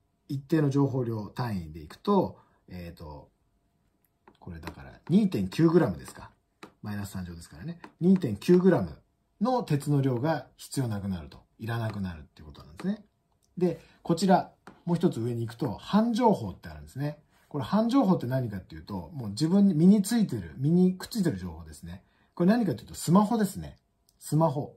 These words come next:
こう、スマホになると、えー、なんとですね、鉄が四百五十キロいらなくなるということなんですね。えー、まあ、こういう事実があるということなんですね。ですので、知識が増えたりとかですね、じょ-、まあ、知識というか情報が増えるってことは、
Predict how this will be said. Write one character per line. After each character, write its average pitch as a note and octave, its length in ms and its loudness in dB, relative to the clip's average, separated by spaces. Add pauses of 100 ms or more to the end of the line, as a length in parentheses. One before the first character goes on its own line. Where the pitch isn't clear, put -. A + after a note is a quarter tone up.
(120)
こ F3 180 -2
う、 D3 60 -6
ス - 120 -6
マ F#3+ 160 6
ホ G#3 180 2
に G3+ 120 4
な G3+ 140 4
る F#3 140 2
と、 - 440 4 (400)
え A2+ 200 -8
ー、 - 20 -8
な D#3+ 140 2
ん E3 40 2
と C3 80 -6
で E2 120 -14
す - 100 -18
ね、 D#2 240 -16 (360)
鉄 C3 300 -2
が E3 120 2
四 G#3+ 220 4
百 D3 240 0
五 A2+ 160 -6
十 G3+ 140 -2
キ D#3+ 180 -6
ロ - 220 -6
い - 80 -12
ら B2+ 120 -2
な B2+ 120 -2
く B2 100 -6
な G#2+ 120 -6
る F2+ 60 -8
と - 200 -20 (420)
い A2 60 -6
う A#2+ 60 -4
こ A#2 120 -6
と G#2 120 -6
な D#2 80 -10
ん C#2 60 -18
で C#2 40 -20
す - 100 -18
ね。 C#3 220 -8 (440)
え G#2+ 360 -8
ー、 - 20 -6
ま C3+ 100 -2
あ、 - 20 -6
こ F#3+ 220 8
う G3 60 10
い F#3+ 120 10
う F3 140 8
事 E3+ 160 0
実 B2 240 -6
が D#2+ 220 -10
あ C3 40 -2
る A#2 100 -4
と F2+ 100 -12
い D#2 40 -12
う D#2+ 60 -16
こ D#2 80 -16
と C#2+ 60 -20
な C#2 60 -18
ん - 20 -18
で - 60 -20
す A#2+ 80 -14
ね。 B2 140 -10
で D3 100 -2
す C#3+ 120 -4
の B2+ 120 -2
で、 B2+ 320 -2 (340)
知 G#3+ 160 -2
識 - 380 -6
が G#2 140 -10
増 B2 160 -4
え G#2+ 60 -6
た F2+ 160 -12
り D2+ 100 -16
と D#2+ 100 -18
か D2 100 -18
で D2 80 -18
す - 80 -18
ね、 F2 180 -10
じ A2+ 100 -12
ょ-、 C3 80 -8
ま G2+ 120 -8
あ、 - 20 -14
知 F3 180 -4
識 F#3 240 -4
と D#3 100 0
い C3 40 2
う - 20 -4
か G2+ 140 -6
情 D#3+ 280 6
報 G#3+ 160 4
が G#3 160 4
増 A3+ 120 0
え A#3 40 4
る A3+ 60 2
っ - 20 2
て - 120 -6
こ - 120 -10
と F#3 120 -10
は、 F#3 340 -6